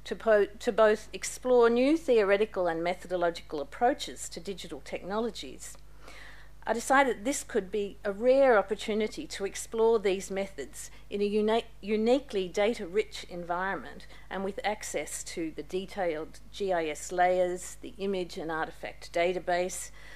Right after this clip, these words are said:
as well as the oral history, um, interview archive and so on.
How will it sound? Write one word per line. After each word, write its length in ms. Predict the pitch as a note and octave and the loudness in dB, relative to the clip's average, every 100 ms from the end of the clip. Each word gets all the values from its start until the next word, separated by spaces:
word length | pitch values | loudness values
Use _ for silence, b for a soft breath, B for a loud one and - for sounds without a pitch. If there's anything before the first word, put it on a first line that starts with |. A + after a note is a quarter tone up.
| B | B
as 120 | G3 | -6
well 140 | - B3 | 2 2
as 140 | G#3 | 2
the 160 | - G#3 | 2 6
oral 260 | A3+ G#3 | 6 4
history, 560 | F#3+ B3 - - F#3 E3+ D#3+ | -2 -6 -8 -4 -4 -4 -6
um, 240 | F3+ E3+ - - - - | -6 -6 -10 -16 -16 0
interview 480 | B3 C#4+ F#3 D3 - | 2 2 -2 -6 -6
archive 680 | D#3 B2+ - - - - - | -6 -6 -8 -12 -12 -14 -14
and 140 | D#3+ | -12
so 320 | - G3+ F#3+ | -4 0 2
on. 100 | C3+ | 0